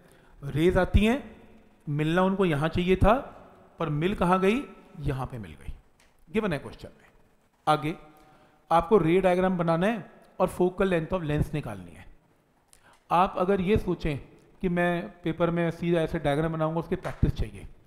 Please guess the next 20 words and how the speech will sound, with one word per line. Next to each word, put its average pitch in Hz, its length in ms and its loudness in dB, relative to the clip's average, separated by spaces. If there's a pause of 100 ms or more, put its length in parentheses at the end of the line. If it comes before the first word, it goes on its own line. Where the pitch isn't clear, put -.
(240)
तो 185 60 -6
को 208 60 -4
प्रैक्टिस 202 300 2
तो 214 80 0
करनी 196 200 0
पड़ेगी 180 320 -2
इसकी। 160 280 -6 (560)
But 190 260 2
इसका 208 200 0
लॉजिक 160 460 -2
ये 175 160 -2
लगाएंगे 131 380 -4
पहले 120 320 -6 (720)
कि 202 80 0
आप 175 320 2
पहले 202 300 0
एक - 180 -10
पॉइंट 175 240 -2
को 180 100 -4
समझें, 113 380 -10